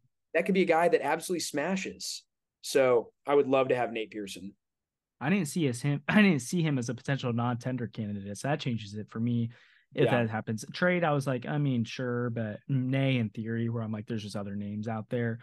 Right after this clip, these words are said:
Speaker 2: Um, but
Speaker 1: Yeah.
Speaker 2: making, you're making a compelling argument for a lot of it. I'll go to the trade market and maybe we each have a free agent potentially that would make sense, unless you've got another trade you're really into. Um, I will bring up Shane Bieber again.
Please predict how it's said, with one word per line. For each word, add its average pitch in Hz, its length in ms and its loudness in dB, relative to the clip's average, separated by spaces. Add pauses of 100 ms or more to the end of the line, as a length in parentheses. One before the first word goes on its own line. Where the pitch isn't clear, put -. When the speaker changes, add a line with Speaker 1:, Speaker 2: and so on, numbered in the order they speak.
(340)
Speaker 2:
Um, 107 340 -2
but 131 100 2
Speaker 1:
Yeah. 113 140 -4 (220)
Speaker 2:
making, 139 440 2 (100)
you're 131 120 2
making 127 260 2
a 120 40 2
compelling 117 400 0
argument 110 360 -2
for 117 80 -4
a - 20 -2
lot 117 120 0
of 113 100 -2
it. 123 100 0
I'll 147 140 4
go 156 120 2
to 147 80 2
the 139 120 0
trade 131 260 -2
market 127 300 -2
and 123 80 0
maybe 120 200 0
we 117 140 2
each 110 100 -4
have 110 200 -6
a 107 60 -6
free 107 260 -6
agent 113 280 -4
potentially 127 520 -6
that 127 220 -2
would 135 220 -4
make 135 160 0
sense, 131 240 -4
unless 120 220 -2
you've - 80 -10
got 113 200 0
another 107 260 -4
trade 107 340 -4
you're 101 100 -4
really 104 320 -4
into. 107 360 -4 (460)
Um, 151 280 4
I 143 100 2
will 175 120 2
bring 165 240 -2
up 143 100 -4
Shane 143 260 -2
Bieber 123 360 0
again. 120 360 -2